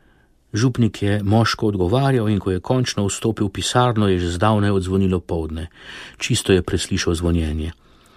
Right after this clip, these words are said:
Mu je pa zdaj poldne zvonilo v želodcu. Napotil se je v kuhinjo,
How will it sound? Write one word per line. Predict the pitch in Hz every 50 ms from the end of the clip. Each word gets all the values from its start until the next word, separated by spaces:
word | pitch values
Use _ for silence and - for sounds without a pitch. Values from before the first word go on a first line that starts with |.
| - - -
Mu | - 95 104
je | 127 135
pa | - 147
zdaj | 135 127 147 143
poldne | - - - 135 139 135 127 127 139
zvonilo | 131 127 123 127 135 135 135 131
v | 127 123
želodcu. | 131 123 117 110 - - - 92 - _ _ _ _ _ _ _ _ _ _ _ _ _ _ _ _ _ - - - - - - - - -
Napotil | - 101 - - 214 196 - 196 156
se | - -
je | 113
v | 98
kuhinjo, | - - 175 175 - 208 196 208 220 240